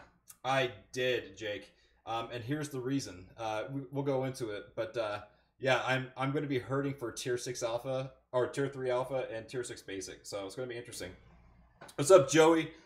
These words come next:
Already pulled the seven star Sassy from Paragon Crystal. Awesome, dude. That's great. Raj, Hodges. Yep, Sassy, rank two.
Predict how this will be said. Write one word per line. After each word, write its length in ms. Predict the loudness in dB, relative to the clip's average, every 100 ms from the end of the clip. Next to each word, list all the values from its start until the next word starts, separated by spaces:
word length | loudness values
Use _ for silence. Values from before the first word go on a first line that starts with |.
| -2
Already 260 | 4 4 4
pulled 220 | 2 2
the 60 | 2
seven 280 | 2 2
star 160 | 0 -2
Sassy 400 | -2 -2 -2 -2
from 140 | -4
Paragon 400 | -2 0 2 0
Crystal. 340 | -2 -2 -2 -2
Awesome, 360 | -2 -2 -4 -4
dude. 340 | 0 0 -2 -12 -20 -20 -20 -20 -20 -20 -20 -20 _ -2
That's 180 | -2
great. 420 | 0 4 4 4 2
Raj, 520 | 4 6 4 0 -12 -20 _ _ -6
Hodges. 540 | 0 2 2 -2 2
Yep, 340 | 6 6 4 -2
Sassy, 420 | 0 0 -2 0
rank 220 | 0 0
two. 280 | -2 -2